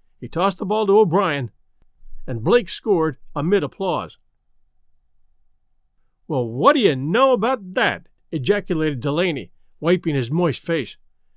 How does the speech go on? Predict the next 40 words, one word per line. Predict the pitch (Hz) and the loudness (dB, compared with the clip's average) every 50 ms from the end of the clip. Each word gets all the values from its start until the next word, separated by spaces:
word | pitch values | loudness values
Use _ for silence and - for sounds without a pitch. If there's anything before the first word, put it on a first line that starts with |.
| _ _ _ | _ _ _
"I | - 170 202 | -2 -2 0
never | 233 240 254 254 247 262 | 2 4 4 2 2 2
before | 226 240 247 - - 277 247 220 165 | 4 4 4 4 2 0 2 2 2
saw | 131 - 196 185 | 2 0 0 0
our | 185 175 160 143 | 0 0 0 0
nutty | 135 139 151 196 220 240 | 0 0 0 0 -2 0
redhead | 226 240 226 185 160 170 147 123 | 0 0 0 2 2 0 -2 -2
pull | 170 185 196 | -2 -4 -2
off | 175 - | -2 -4
a | 180 | -6
play | 151 - 214 208 202 | -6 -2 0 0 2
like | 202 196 190 165 | 2 0 0 0
that." | 180 196 175 110 - _ _ _ _ _ _ _ _ _ _ _ _ _ _ _ _ _ _ _ _ _ _ _ _ _ _ _ _ _ | -2 -2 -2 -4 -6 _ _ _ _ _ _ _ _ _ _ _ _ _ _ _ _ _ _ _ _ _ _ _ _ _ _ _ _ _
Some | - - - 233 240 | -6 -2 0 2 2
of | 214 | 2
the | 170 | 0
players | - - 185 196 202 185 156 120 113 | 0 0 0 2 4 4 2 2 2
yelled | 151 196 220 202 - | 2 2 2 2 0
at | 151 123 | -2 -2
Red, | 135 185 226 214 147 98 - _ _ _ _ _ _ _ _ _ _ _ _ _ - | 0 0 0 0 -2 -6 -8 _ _ _ _ _ _ _ _ _ _ _ _ _ -2
"This | 311 277 233 | 0 0 2
is | 233 | 2
a | 262 208 - - - | 2 2 2 0 -2
two-handed | - 277 277 247 226 254 262 247 240 226 | -2 0 2 2 4 4 4 4 4 2
league, | 226 226 247 277 269 254 233 202 135 | 2 0 -2 0 0 0 0 0 0
you | 131 165 175 151 | 0 2 0 0
bat!" | 107 110 - 165 170 196 226 - - _ _ _ _ _ _ _ _ _ _ _ _ _ _ _ _ _ _ _ _ _ _ - | 0 -4 -6 -4 -2 -2 -2 -4 -6 _ _ _ _ _ _ _ _ _ _ _ _ _ _ _ _ _ _ _ _ _ _ -12
The | - | -12
first | - - 226 233 208 - - | -4 0 0 0 0 -2 -4
five | - 214 220 214 180 | -4 -2 0 0 -2
players | - - 220 220 208 180 139 | -2 0 2 2 2 2 2
on | 190 190 | 0 0
the | 175 160 | 0 0
list | 165 190 214 175 - - | 2 2 0 0 -2 -4
for | 175 | -6
the | 151 135 | -6 -4
Grays | 113 147 202 214 226 247 214 - - - _ _ _ - | -2 0 0 2 0 0 -2 -8 -12 -18 _ _ _ -6
were | 151 127 | -6 -4
left-handed | 113 123 175 208 202 - - 202 208 185 175 143 | -2 0 0 -2 -2 -2 -2 -2 0 0 -2 -2
batters, | 120 165 180 180 139 101 85 - - | -2 -2 -2 -2 -4 -6 -10 -14 -18